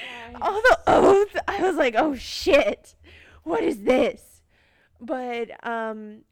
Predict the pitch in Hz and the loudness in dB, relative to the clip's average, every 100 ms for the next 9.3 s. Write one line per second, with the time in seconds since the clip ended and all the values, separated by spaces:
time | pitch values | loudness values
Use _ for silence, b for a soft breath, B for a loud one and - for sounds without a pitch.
0 | _ _ _ _ _ - 240 320 330 320 | _ _ _ _ _ -6 -4 -4 -6 -8
1 | 311 - 233 247 277 240 240 233 226 240 | -10 -14 -16 -18 -20 -16 -14 -14 -14 -16
2 | 208 208 226 202 208 - 196 196 202 _ | -16 -14 -16 -14 -16 -12 -12 -12 -16 _
3 | _ _ _ _ _ _ 208 185 180 - | _ _ _ _ _ _ -12 -12 -14 -20
4 | _ _ _ 175 - 214 185 - - 240 | _ _ _ -20 -16 -14 -14 -12 -12 -10
5 | 277 - 311 - _ _ _ _ _ _ | -10 -10 -12 -16 _ _ _ _ _ _
6 | _ 247 226 - 135 110 _ _ _ _ | _ -18 -18 -14 -14 -14 _ _ _ _
7 | _ _ _ _ _ - 196 190 _ _ | _ _ _ _ _ -16 -16 -18 _ _
8 | 202 180 208 190 175 175 _ _ _ - | -18 -16 -14 -16 -20 -20 _ _ _ -16
9 | 208 - - | -16 -14 -18